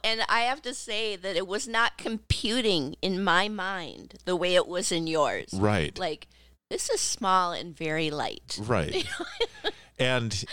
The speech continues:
Speaker 2: and I got home, and I saw the box as, uh, right as I got into the doorway, and I just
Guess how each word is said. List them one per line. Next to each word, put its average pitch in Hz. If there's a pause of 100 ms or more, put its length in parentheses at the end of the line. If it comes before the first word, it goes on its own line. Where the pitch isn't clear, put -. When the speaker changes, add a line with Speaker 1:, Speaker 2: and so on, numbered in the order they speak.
(200)
Speaker 2:
and 120
I 113
got 143
home, 110
and 95
I 95
saw 135
the 123
box 82
as, 85 (200)
uh, 87
right 120
as 101
I 92
got 90
into 87
the -
doorway, 73 (540)
and 92
I 85 (280)
just -